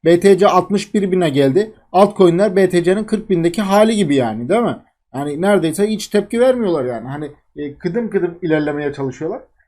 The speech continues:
Şöyle bir inceleyelim ya. Ne oluyor ya? Ne olacak hocam? Ne olacak yani ya? Bu altcoin'ler yükselmeden, e, B T C buradan piston aşağı yapıp ikili M gelir mi? Gelmez mi? Ne olabilir? Bunların hepsini konuşalım.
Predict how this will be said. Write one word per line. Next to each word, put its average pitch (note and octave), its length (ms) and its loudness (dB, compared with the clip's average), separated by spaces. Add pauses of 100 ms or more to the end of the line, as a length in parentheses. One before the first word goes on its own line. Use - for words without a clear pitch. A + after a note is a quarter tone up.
(240)
Şöyle A#3+ 180 2
bir B3 60 -12
inceleyelim B3 520 -6
ya. A#3+ 100 -4
Ne F#3 260 -4
oluyor A#3 340 -2
ya? F3 200 -4
Ne D#3 140 -8
olacak G#3 420 -2
hocam? E3+ 320 -6
Ne D3 40 -8
olacak E3 420 -8
yani A#2 240 -14
ya? A#2+ 180 -16
Bu C#3 120 -12
altcoin'ler F#3 500 0
yükselmeden, F3+ 640 -2 (380)
e, C#3+ 320 0 (100)
B E3+ 140 4
T F#3 180 2
C F3+ 160 0
buradan F3 280 -2
piston F3 300 -8
aşağı F3 300 -2
yapıp E3+ 320 -4
ikili F3 300 -2
M E3 260 0
gelir D#3 320 4
mi? D3 280 -4 (380)
Gelmez D#3+ 380 0
mi? C#3 160 -6
Ne E3+ 100 2
olabilir? D#3 500 2
Bunların F#3 340 -2
hepsini G3 420 -6 (300)
konuşalım. F3+ 1120 -4